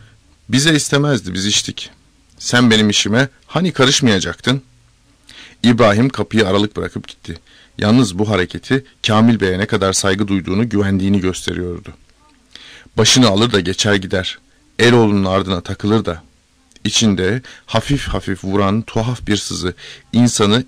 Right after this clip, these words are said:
hiç rahatsız etmeyen bir sızılı seyirme. Akşam oluyordu. Gene upuzun, bomboş bir gece başlayacak. Kederden umuda, umuttan umutsuzluğa, sonra da bir çeşit anlatılması imkansız sevinci atlayarak hayallerle dünyayı çepeçevre dolaşmak.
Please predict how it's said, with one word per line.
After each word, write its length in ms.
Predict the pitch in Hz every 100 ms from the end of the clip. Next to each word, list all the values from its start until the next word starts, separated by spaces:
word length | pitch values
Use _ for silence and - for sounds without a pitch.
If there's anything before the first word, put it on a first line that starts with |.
| -
hiç 320 | 139 139 -
rahatsız 340 | 104 101 -
etmeyen 440 | 104 101 95 95 98
bir 100 | 110
sızılı 420 | - 95 101 110
seyirme. 560 | - 101 98 90 98 - _ _ _ _ _ _ - - - -
Akşam 380 | 139 - 185 147
oluyordu. 460 | 101 95 87 73 - - _ _ - - -
Gene 220 | 123 131
upuzun, 540 | - - 113 101 104
bomboş 460 | 110 131 110 104 -
bir 60 | 95
gece 340 | 98 95 90
başlayacak. 680 | 92 - 90 87 90 - _ _ - - -
Kederden 440 | 120 110 110 113
umuda, 500 | 113 101 95 90 98 120 -
umuttan 460 | 117 113 - 110
umutsuzluğa, 760 | 98 101 - 95 82 92 90 95 -
sonra 420 | - - 135 123 98
da 180 | 95
bir 100 | 131
çeşit 360 | 151 107 - 107 -
anlatılması 640 | 104 104 - 101 101 -
imkansız 560 | 104 101 104 104 - -
sevinci 420 | 104 98 95 87
atlayarak 580 | 95 - 104 95 95 - - - -
hayallerle 680 | - 117 120 123 127 107 95
dünyayı 360 | 104 104 95
çepeçevre 640 | 92 117 139 127 101 95 90
dolaşmak. 460 | 90 87 - 90